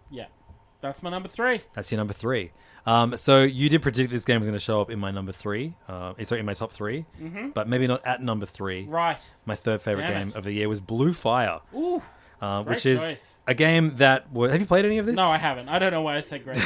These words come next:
Speaker 1: That's the beer talking.
Speaker 2: <laughs>
Speaker 1: I just love that you're choosing games at
Speaker 2: Just
Speaker 1: this
Speaker 2: being
Speaker 1: point in
Speaker 2: agreeable.
Speaker 1: time.
Speaker 2: Wow, great. I, I'm so glad that you didn't choose a, a movie
Speaker 1: Yeah.
Speaker 2: as a top three favorite game of the year. Um, so Blue Fire is a game made by, uh, Graffiti Games and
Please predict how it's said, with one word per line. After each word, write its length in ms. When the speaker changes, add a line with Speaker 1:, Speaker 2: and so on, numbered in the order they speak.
Speaker 1:
That's 180
the 120
beer 260
talking. 400
Speaker 2:
<laughs> 280
Speaker 1:
I 200
just 180
love 240
that 140
you're 80
choosing 420
games 380
at 80
Speaker 2:
Just 160
Speaker 1:
this 0
Speaker 2:
being 160
Speaker 1:
point 100
in 60
Speaker 2:
agreeable. 260
Speaker 1:
time. 20
Speaker 2:
Wow, 300
great. 180
I, 160
I'm 180
so 160
glad 200
that 20
you 100
didn't 260
choose 420
a, 80
a 300
movie 500
Speaker 1:
Yeah. 160
Speaker 2:
as 100
a 100
top 240
three 220
favorite 260
game 160
of 60
the 100
year. 220
Um, 260
so 300
Blue 320
Fire 580
is 180
a 60
game 360
made 160
by, 220
uh, 260
Graffiti 380
Games 600
and 720